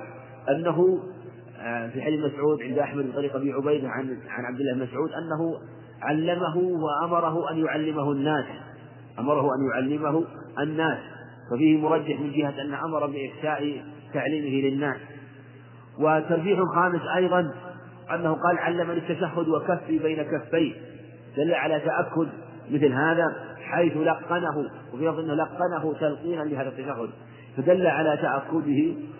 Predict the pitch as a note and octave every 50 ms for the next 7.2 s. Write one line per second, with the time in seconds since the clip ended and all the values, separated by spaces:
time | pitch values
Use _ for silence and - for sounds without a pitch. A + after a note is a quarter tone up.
0 | - - - - C3 C3 D#3 E3 D#3+ D3 D3+ C#3+ - E3+ F3 D#3+ D#3 D3+ D3 D3
1 | D3 C#3 B2+ C#3+ D#3+ E3+ E3+ F3 E3 F#3+ G#3+ A3 - - - - - - - -
2 | C#3 C#3+ D#3 D#3 D3+ D3 D3 C#3 D3 D3+ E3+ F#3 A3 A3 A3 A#3 A3+ G#3 F#3 E3+
3 | E3+ D#3 D3+ D3 C#3 D3 D3+ D#3 D3+ - - - - B2 C3+ C#3+ D3+ D3+ D3+ D3+
4 | C#3+ - D#3 C#3+ C3+ C3+ C3+ C3 B2+ F3 G#3+ A3 - - - - - - - -
5 | - - E3+ G3 F#3+ F#3 F3+ F3+ F3+ E3+ - D#3+ - E3 D#3 C#3 C#3+ C#3+ C#3 C#3
6 | C3+ C#3+ D3 D#3+ D#3+ D#3 C#3 C3+ D3 D3+ C#3+ C3+ C#3+ C#3+ B2+ B2+ - C3+ A#2+ D3
7 | D3+ F#3+ A3